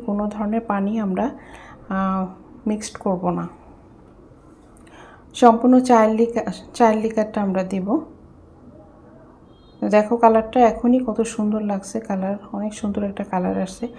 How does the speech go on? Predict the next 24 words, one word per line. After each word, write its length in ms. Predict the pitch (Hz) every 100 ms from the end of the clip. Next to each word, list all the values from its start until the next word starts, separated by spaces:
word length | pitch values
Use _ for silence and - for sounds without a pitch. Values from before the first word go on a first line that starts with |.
| - - - -
আর 120 | 226 226
এটাকে 320 | 254 277 277
আমি 360 | 262 262 269 254
সারা 380 | - 220 220
রাতের 300 | 226 226 240
জন্য, 340 | 233 214 208 214
এই 180 | 214 196
মেহেদিটা 480 | 202 196 208 208
আমি 340 | 202 196 202 202
রেখে 260 | 196 196 220
দেব। 300 | 214 208 226 - - - - - - - - -
আর 400 | 208 202 196 196 196 - - - - -
সারা 340 | - 233 240
রাত 140 | 254 254 240
রেখে 260 | 233 240
দেওয়ার 320 | 226 233 233 233
পরে 600 | - 214 202 208 254 269 - - - - -
তো 60 |
টোটালি 520 | - 240 247 247 262
তোমাদের 380 | 254 233 220 220
চব্বিশ 460 | 226 240 233 247 -
ঘন্টা 360 | 208 202 214
এই, 280 | 208 196 185 - - - - - - -
আহ, 360 | 202 196 196